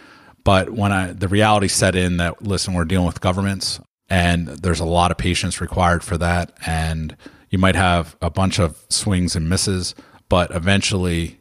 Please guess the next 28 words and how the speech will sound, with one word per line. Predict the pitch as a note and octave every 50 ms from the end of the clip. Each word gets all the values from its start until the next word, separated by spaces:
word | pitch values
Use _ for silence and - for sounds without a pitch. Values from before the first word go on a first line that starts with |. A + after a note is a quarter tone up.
| _ -
you'll | F2 F2 E2+ -
start | - - F#2 E2+ -
connecting. | - E2+ E2 E2 E2 - E2 D#2+ D#2 D2+ D2+ - _ _ -
And | F#2+ F#2
that's | F2+ F2 - -
what | E2+ D#2+
happened | D#2+ D#2 D2+ - D#2+ D2+ - - - _ -
over | E2+ E2 - D2
time. | - - E2 D2+ D#2 D2 - - _ _ _ _ _
In | - G#2+ G#2
hindsight, | G2+ C#3+ D#3 F3 E3+ - - D3 B2 A#2+ -
I | G#2 G#2
wish | G#2+ A#2 G#2+ -
I | A2+
would | G2 F#2+ E2+
have | - -
probably | - - A2+ G#2+ F#2
pushed | - - - - B2+ - -
harder | - - G2+ G#2+ A2+ C3+ D3+ D3+ D3+ - _ _ _ _ -
early | G#2 A2 A2+ A2+ A2+
on, | A2 G#2+ A2+ A#2+ C#3 D3+
but | C3 - F#2
I | F2+
think | - - G2+ E2
everyone | F2 E2 E2+ E2 D#2+ E2
can | D#2+ - D2
say | - - E2 D#2+
that. | D#2 D#2+ D#2 D2+